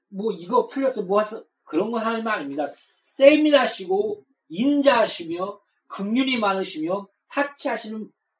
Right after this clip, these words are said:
그 머리털 하나까지 세우시는 그런 하나, 자상하신 하나님이시지만 스케일이 큰 하나님이십니다. 제가 만난 하나님은 그랬습니다. 여러분 입을 크게 벌리십시오. 여러분 스스로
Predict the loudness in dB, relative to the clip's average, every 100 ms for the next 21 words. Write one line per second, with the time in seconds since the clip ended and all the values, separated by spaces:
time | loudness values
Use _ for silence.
0 | _ -2 4 4 4 2 2 0 0 -2
1 | -2 -8 -8 -10 -2 0 0 -4 _ _
2 | _ _ _ _ _ _ _ _ -6 -4
3 | -4 -2 0 4 2 2 -2 0 -2 -2
4 | -6 -10 -8 -4 -2 -4 -6 -14 _ _
5 | _ _ _ _ _ _ _ _ _ 0
6 | 0 2 4 6 6 0 -4 0 2 2
7 | 0 -4 -6 -10 -8 -6 -6 -8 -12 _
8 | _ _ _ _ _ _ _ _ _ _
9 | _ _ _ _ _ _ _ _ _ _
10 | _ _ _ -8 0 6 6 6 2 2
11 | 2 0 -2 -4 -4 -10 -12 -14 -20 _
12 | _ _ _ _ _ _ _ _ _ _
13 | 2 6 6 4 0 -2 -2 0 2 2
14 | -2 -4 -2 0 2 2 -2 -4 -4 0
15 | 2 2